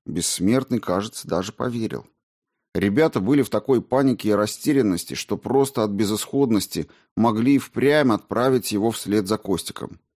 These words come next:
Несколько секунд Бессмертный оценивал ситуацию, а потом ухмыльнулся. «Ну, попробуйте»,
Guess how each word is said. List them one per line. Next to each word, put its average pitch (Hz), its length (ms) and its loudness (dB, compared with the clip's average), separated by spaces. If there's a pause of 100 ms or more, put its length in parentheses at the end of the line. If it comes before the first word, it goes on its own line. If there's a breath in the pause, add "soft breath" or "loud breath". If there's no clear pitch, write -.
(500)
Несколько 85 540 -2
секунд 131 480 0
Бессмертный 98 720 0
оценивал 90 560 0
ситуацию, 85 840 -4 (520)
а - 80 -8
потом 110 400 -2
ухмыльнулся. 98 760 -4 (540)
«Ну, 80 280 -6
попробуйте», 101 920 -2